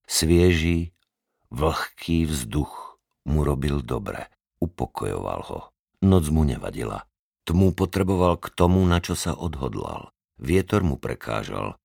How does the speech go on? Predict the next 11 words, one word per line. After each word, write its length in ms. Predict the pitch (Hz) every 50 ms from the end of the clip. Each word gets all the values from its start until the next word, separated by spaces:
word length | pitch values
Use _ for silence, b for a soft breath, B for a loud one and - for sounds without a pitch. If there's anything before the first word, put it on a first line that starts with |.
| _ _ _ _ -
Nepočul 640 | 76 80 87 90 87 - 113 - - 113 110 110 -
a 80 | - 90 87
nevedel, 480 | 95 95 92 92 90 95 92 90 90 -
či 160 | - - 85
nebudú 400 | 82 87 90 78 85 80 85 -
počuť 360 | - - 82 - - 87 80 65
jeho. 400 | 69 65 60 64 62 58 - - _ _ _ _ _ _
To 80 | - 101
mu 160 | 101 101 98
naozaj 480 | 92 85 65 53 50 50 50 55 55 -
vadilo. 480 | - - - 104 107 52 50 - -